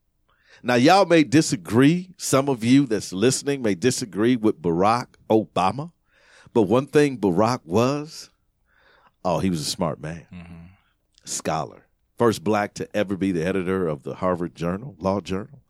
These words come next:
Speaker 1: He's a scholar. Listen to the way he talks. He reasons. His intellect is right out in front of you. It, it absorbs you. Matter of fact, it overwhelms you. That was,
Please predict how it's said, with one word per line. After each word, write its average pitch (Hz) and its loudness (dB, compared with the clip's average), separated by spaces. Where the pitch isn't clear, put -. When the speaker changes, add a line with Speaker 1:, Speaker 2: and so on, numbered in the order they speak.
Speaker 1:
He's - -14
a - -6
scholar. - -10
Listen - -4
to 175 0
the 175 0
way 170 4
he 165 2
talks. - -2
He 120 -4
reasons. 113 -4
His 147 -4
intellect 123 2
is 92 -2
right 151 2
out 151 2
in 131 2
front 175 -2
of 120 -4
you. 104 -2
It, 135 2
it 160 2
absorbs 139 2
you. - -8
Matter 113 -6
of - -14
fact, 101 -4
it 101 -2
overwhelms 87 -4
you. 71 -14
That - 0
was, 120 0